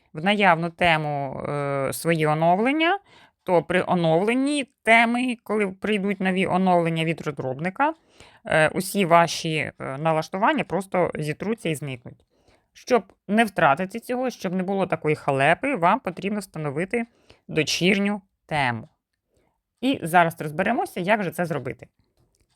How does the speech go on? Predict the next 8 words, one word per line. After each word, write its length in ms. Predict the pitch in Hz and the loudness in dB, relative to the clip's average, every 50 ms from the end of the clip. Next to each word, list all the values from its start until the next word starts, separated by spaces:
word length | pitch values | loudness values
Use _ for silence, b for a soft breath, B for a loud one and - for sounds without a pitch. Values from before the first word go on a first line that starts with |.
| _ _ _ _ | _ _ _ _
Потрібен 520 | - 240 - 233 226 185 156 147 127 117 - _ _ - | -4 -2 2 4 4 4 4 2 -2 -4 -12 _ _ -10
сайт 320 | - - 190 185 165 151 | -2 2 4 4 4 4
на 120 | 156 151 147 | 0 -2 -2
WordPress 560 | 156 165 - - 226 247 294 330 - - _ _ _ _ _ _ _ _ _ _ _ _ _ _ _ - | -4 -4 -4 -2 -2 0 0 -2 -4 -8 _ _ _ _ _ _ _ _ _ _ _ _ _ _ _ -14
і 100 | 269 - | -8 -4
потрібен 400 | - 240 - 214 208 247 240 190 | -4 -2 0 0 0 2 2 0
такий 240 | 175 165 - 202 | 0 -2 -2 -4
плагін. 380 | 190 - 156 135 123 120 117 - | -2 2 2 2 2 0 -4 -8